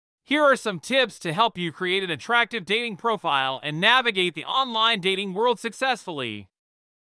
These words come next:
Be genuine. Be honest about who you are and what you're looking for in a partner. Showcase your interests.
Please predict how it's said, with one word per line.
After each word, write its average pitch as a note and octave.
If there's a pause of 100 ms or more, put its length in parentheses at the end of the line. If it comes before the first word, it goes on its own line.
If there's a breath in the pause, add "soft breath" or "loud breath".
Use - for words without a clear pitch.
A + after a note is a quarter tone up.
(280)
Be C4+
genuine. G3 (320)
Be A#3
honest C4+
about E3
who A#3+
you B3+
are A#3
and G3
what A3
you're A#3
looking A3
for G3
in G#3+
a A3+
partner. D#3 (880)
Showcase A#3+
your A3
interests. F3+